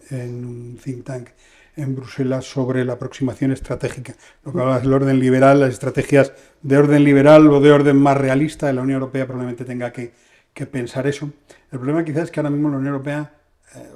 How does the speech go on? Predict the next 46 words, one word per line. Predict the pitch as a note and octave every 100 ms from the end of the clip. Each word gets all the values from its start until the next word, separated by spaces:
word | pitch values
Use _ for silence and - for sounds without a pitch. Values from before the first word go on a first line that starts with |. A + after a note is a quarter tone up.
| C3+
los | C3+ -
países | D3 G#3 - D3 -
que | D3+
<laughs> | B2+
conforman | - C3+ F#3+ D#3 C3+
la | C3
Unión | E3 F3+
Europea, | C#3+ A#2+ - D#3+ A#2 - _ _ _ _
hay | C3+ B2
que | C3+
matizar | C3+ B2 - C3+
un | C3
poco, | C#3 D3+ C#3 _ _ _ _ -
no | C#3+ C#3+ C#3+ D#3 G#3
estarían | G#3 G#3 G3+ G3
en | F#3
condiciones | F3+ F3 - F3+ F#3
de | D#3
ponerse | D3 D#3 D3+
a | D3+
discutir | D3 - C#3 G#3
eso | B3+ D3
y | D3
además, | D#3 E3 F3+ -
y | D3+
a | C#3+
lo |
mejor | D#3 E3+ A3+ - _ _ _ _ _
no | F3+ F#3+
es | F#3+
el | F3+
momento | F3+ F#3+ F3+ E3+
tampoco | E3+ D3+ D3 C#3+ D3
precisamente. | C3 B2 B2 - _ - D#3 - _ _ _ _ _
Eh, | D#3 D#3+ D#3 D3+ -
en | D#3 D#3 D#3+ D#3 D#3 D#3
el | D#3 D#3 D3+
caso | - A3+ - B3+
del, | G#3 F#3+ F3+ E3+
del | E3+ D#3 E3 E3
Sahel, | D3+ D#3+ - F#3 F3
el | D3+
otro | D#3+ E3
día | D#3+
me | D#3+
acordaba, | D3 C#3+ D#3 D#3 D#3